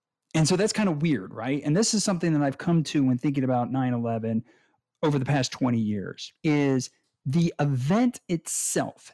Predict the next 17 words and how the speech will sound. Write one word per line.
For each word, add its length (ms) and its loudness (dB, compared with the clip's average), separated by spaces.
the 120 -6
actual 540 0
attack, 920 -10
the 80 0
way 380 2
it 100 -4
was 160 0
carried 480 0
out, 420 -8
the 60 -4
manner 420 4
in 120 2
which 200 -2
it 60 -4
was 140 -6
carried 420 -6
out, 300 -12